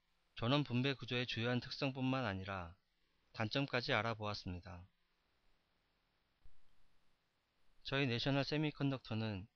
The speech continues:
새로운 전원 분배 구조에 적용할 수 있는 다양한 제품을 제공하고 있습니다. 이상 세미나를 마치겠습니다.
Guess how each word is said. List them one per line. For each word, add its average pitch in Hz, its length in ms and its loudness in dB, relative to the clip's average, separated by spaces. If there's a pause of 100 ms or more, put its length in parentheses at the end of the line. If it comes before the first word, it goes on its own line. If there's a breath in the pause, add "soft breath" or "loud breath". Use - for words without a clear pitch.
(520)
새로운 151 400 2
전원 131 360 2
분배 120 260 0
구조에 117 340 -4
적용할 113 420 0
수 - 120 -6
있는 98 440 -2 (580)
다양한 123 380 4
제품을 123 420 0
제공하고 113 560 -2
있습니다. 90 600 -6 (2250)
이상 143 280 0
세미나를 147 500 2
마치겠습니다. 101 920 -4